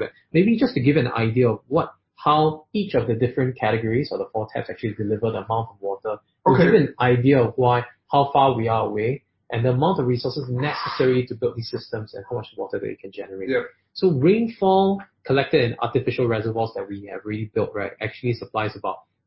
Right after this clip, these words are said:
Speaker 1: two to three hundred million gallons a day.
Speaker 2: Right.
Speaker 1: Okay. Uh, and imported water from Malaysia is up to two hundred fifty million, uh,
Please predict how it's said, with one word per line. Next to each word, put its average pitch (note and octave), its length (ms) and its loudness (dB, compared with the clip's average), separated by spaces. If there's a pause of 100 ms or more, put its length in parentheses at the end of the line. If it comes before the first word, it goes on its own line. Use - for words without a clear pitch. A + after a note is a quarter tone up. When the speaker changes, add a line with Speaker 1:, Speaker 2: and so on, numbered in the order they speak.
(220)
Speaker 1:
two D#3+ 280 4
to - 120 -4
three C3 220 0
hundred A#2 340 -2
million A#2 400 -2
gallons G2+ 380 -10
a - 40 -20 (100)
day. F#2 120 -10 (240)
Speaker 2:
Right. A#2+ 200 -6 (260)
Speaker 1:
Okay. A2+ 320 -6 (380)
Uh, A2+ 280 0 (140)
and B2 300 2
imported F3 420 4
water D3 340 4
from A2 160 -4
Malaysia A#2 680 2 (260)
is G#2+ 240 -4
up C#3 200 -4
to G#2+ 140 -2 (100)
two F#3+ 100 0
hundred F#3 200 2
fifty D3 360 2
million, B2+ 460 2 (320)
uh, G2 260 -12